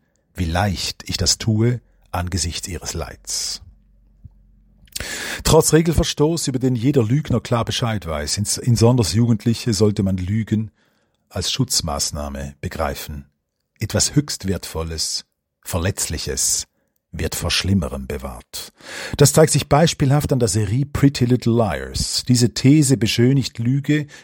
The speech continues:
nicht als Regelverstoß, sie erklärt ihn bloß anders.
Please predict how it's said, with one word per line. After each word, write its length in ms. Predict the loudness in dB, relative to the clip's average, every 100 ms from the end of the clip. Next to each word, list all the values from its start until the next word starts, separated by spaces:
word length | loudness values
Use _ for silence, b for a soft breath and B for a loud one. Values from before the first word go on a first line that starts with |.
| 0
nicht 360 | 2 0 -6
als 320 | -8 -4 -4
Regelverstoß, 920 | -2 0 2 2 0 2 0 0 -4 -6 B
sie 200 | -4 0
erklärt 580 | 0 0 2 4 2 -2
ihn 220 | 0 2
bloß 380 | 0 -4 -8 -8
anders. 580 | -6 -6 -8 -12 -12 -14